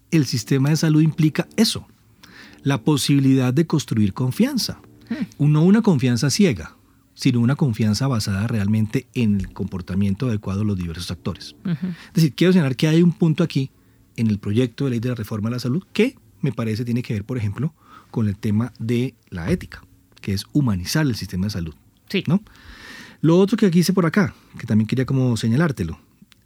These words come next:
Speaker 1: eh, en el, en el artículo cuatro, por ejemplo, que es el siguiente artículo, habla de las definiciones.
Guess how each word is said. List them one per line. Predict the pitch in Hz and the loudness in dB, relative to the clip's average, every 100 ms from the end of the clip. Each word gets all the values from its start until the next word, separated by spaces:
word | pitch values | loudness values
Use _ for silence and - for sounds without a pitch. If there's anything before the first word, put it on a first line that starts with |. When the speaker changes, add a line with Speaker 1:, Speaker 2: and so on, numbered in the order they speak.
| _ | _
Speaker 1:
eh, | 131 127 - | -2 -2 0
en | 143 | 2
el, | 143 143 - | 0 -2 -2
en | 135 | 0
el | 139 | 0
artículo | 135 - 165 202 190 | 0 0 2 4 2
cuatro, | - 208 160 95 | 4 2 2 -2
por | 95 90 | -8 -10
ejemplo, | - - - - _ | -12 -18 -20 -20 _
que | - | -8
es | |
el | 117 | -4
siguiente | 120 101 101 | -2 -2 -4
artículo, | 120 101 104 135 - - - - - - - - - | -6 -6 -4 -4 -6 -18 -20 -20 -16 -16 -16 -18 -4
habla | 143 160 | 2 4
de | 180 | 4
las | 156 117 | 2 2
definiciones. | 123 131 139 131 123 160 76 - | 2 2 2 2 4 2 0 -10